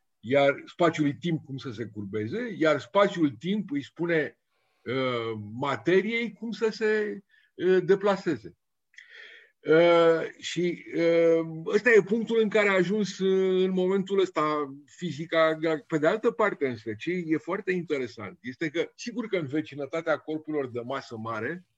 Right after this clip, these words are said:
spațiul se, spațiul timp se curbează. Dar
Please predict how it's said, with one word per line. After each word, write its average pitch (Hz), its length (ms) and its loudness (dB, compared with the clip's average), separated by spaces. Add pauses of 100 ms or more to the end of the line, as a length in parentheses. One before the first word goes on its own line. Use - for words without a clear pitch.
(1120)
spațiul 180 360 -2
se, 165 160 -2 (100)
spațiul 151 360 0
timp 147 220 -2
se 151 100 -2
curbează. 123 640 -4 (500)
Dar 139 520 0